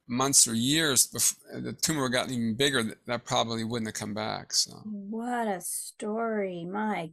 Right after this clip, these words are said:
Speaker 2: goodness. I'm just captivated listening to you. I've had the pleasure of hearing you speak several times. You're such an amazing teacher, and, and these stories are so dramatic and powerful, and they just take you right in. And I'm wondering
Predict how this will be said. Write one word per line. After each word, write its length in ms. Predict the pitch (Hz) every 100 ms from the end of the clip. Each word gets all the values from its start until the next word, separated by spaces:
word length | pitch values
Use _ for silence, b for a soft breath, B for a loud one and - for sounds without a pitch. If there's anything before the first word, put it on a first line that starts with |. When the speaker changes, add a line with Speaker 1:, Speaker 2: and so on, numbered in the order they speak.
| -
Speaker 2:
goodness. 420 | 214 202 170 -
I'm 140 | 214 208
just 220 | 214 -
captivated 840 | - 220 226 226 196 185 180 175
listening 380 | 196 208 196 185
to 140 | -
you. 120 | 180 180 B B B
I've 240 | 226 233
had 180 | 233 269
the 80 | 240
pleasure 420 | 233 254 262 269
of 80 | 233
hearing 380 | 240 233 233 226
you 140 | 220
speak 340 | 208 - 233 240
several 320 | 220 220 233
times. 680 | 240 220 226 254 339 - - b b b _
You're 160 | 240 262
such 300 | - 269 269
an 80 | 247
amazing 600 | 226 220 233 233 226 214
teacher, 580 | - 240 240 220 190 -
and, 320 | 196 196 190
and 180 | 214 214
these 200 | 208 -
stories 420 | - 233 262 247
are 80 | 214
so 300 | - 247 240
dramatic 640 | 214 202 196 202 226 226
and 180 | 202 185
powerful, 840 | - - 214 226 220 185 160 165 - _ _ _ _
and 100 | 196
they 80 | 208
just 260 | 202 196 -
take 320 | - 240 247
you 120 | 233
right 260 | 202 190 180
in. 400 | 220 247 226 175
And 180 | - 196
I'm 220 | - 214
wondering 680 | 214 262 285 269 226 196 196